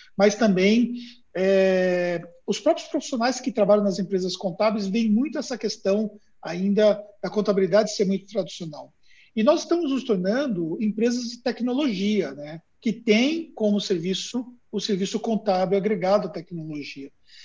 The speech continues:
E aí, pra gente poder até acelerar esse processo de entender toda esse mo-, essa nova forma de lidar com a contabilidade, tudo aquilo que você constrói dentro do seu ambiente corporativo,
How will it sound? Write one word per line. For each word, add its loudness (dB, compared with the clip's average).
E 4
aí, 4
pra 2
gente -2
poder 2
até 0
acelerar 4
esse -2
processo 0
de -2
entender 0
toda -4
esse -8
mo-, -6
essa -8
nova 4
forma 6
de -2
lidar -2
com -6
a -6
contabilidade, -6
tudo 4
aquilo 2
que 0
você 0
constrói 2
dentro 2
do -2
seu -2
ambiente -4
corporativo, -2